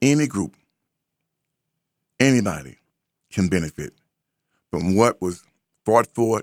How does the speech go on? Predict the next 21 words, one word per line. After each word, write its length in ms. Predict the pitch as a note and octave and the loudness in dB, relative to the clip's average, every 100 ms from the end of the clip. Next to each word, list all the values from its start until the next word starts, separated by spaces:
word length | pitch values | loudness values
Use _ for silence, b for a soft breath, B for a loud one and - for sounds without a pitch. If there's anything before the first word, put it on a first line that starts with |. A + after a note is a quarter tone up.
| - | -4
died 360 | - A2 A#2 - - | 0 2 2 -2 -6
for, 200 | A#2 - - | -4 -4 -8
bled 400 | D#2+ G2 C3+ - | -2 2 2 0
for 380 | E2+ F2 E2+ - _ _ _ _ _ _ _ _ _ | -4 -2 -4 -8 _ _ _ _ _ _ _ _ _
by 160 | - A2 | -2 0
our 180 | - F2 | 0 -2
community, 540 | - D#2+ E2+ D#2 D#2+ - _ _ _ _ _ _ _ | -2 -4 -4 -4 -8 -14 _ _ _ _ _ _ _
American 380 | E2+ D#2+ D2 E2 | -4 -4 -4 -6
blacks. 360 | D#2+ - - - _ _ _ _ _ _ _ _ - | -6 -10 -16 -20 _ _ _ _ _ _ _ _ -10
So 380 | - A2+ G2+ G2+ _ _ _ _ _ - | 0 2 2 -2 _ _ _ _ _ 0
I 80 | |
want 120 | B2 D3 | 0 0
to 60 | |
focus 320 | C#3+ C3+ A2+ - - | -2 -2 -4 -10 -4
my 460 | G#2 B2+ B2+ B2+ - _ _ | 0 0 0 -4 -10 _ _
hour 380 | F#2+ F#2+ F#2+ - - _ _ _ _ _ _ _ _ _ _ _ - | -2 0 -2 -4 -12 _ _ _ _ _ _ _ _ _ _ _ -2
on 120 | G2 | 0
talking 200 | A2 G2+ | 0 0
to 60 | G2 | 0
my 180 | G#2+ A2 | 0 0
group. 280 | D#2+ F#2+ | -2 -4